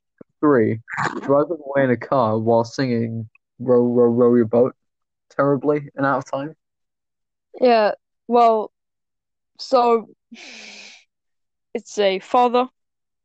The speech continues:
Speaker 2: a mother, and a daughter and a dog. A very
Speaker 1: Oh, yeah, the
Speaker 2: classic
Speaker 1: dog. I forgot about the dog.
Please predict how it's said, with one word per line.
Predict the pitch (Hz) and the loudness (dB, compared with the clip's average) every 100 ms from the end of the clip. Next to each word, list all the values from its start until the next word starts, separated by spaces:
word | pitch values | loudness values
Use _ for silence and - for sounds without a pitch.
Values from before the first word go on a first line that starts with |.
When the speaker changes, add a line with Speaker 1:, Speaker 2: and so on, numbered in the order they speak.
| _ | _
Speaker 2:
a | 196 | -12
mother, | 190 190 214 208 220 - _ _ _ _ _ - | -10 -2 -2 0 -2 -4 _ _ _ _ _ -10
and | 196 | -8
a | |
daughter | 185 202 202 - | -2 0 0 -2
and | 190 180 | -6 -4
a | |
dog. | 180 175 180 _ _ _ _ _ _ _ _ _ _ | 0 0 -2 _ _ _ _ _ _ _ _ _ _
A | 202 | -2
very | 214 233 233 | 2 4 4
Speaker 1:
Oh, | 202 | 2
yeah, | - | -2
the | |
Speaker 2:
classic | - 202 - 139 | -6 -6 -6 -8
Speaker 1:
dog. | 113 113 _ _ _ _ _ _ _ _ _ _ _ _ _ _ _ _ _ _ _ _ _ _ _ _ _ _ _ - | -8 -12 _ _ _ _ _ _ _ _ _ _ _ _ _ _ _ _ _ _ _ _ _ _ _ _ _ _ _ -20
I | - | -16
forgot | - 131 | -6 -2
about | 117 - | -2 -4
the | 95 | -8
dog. | - | -14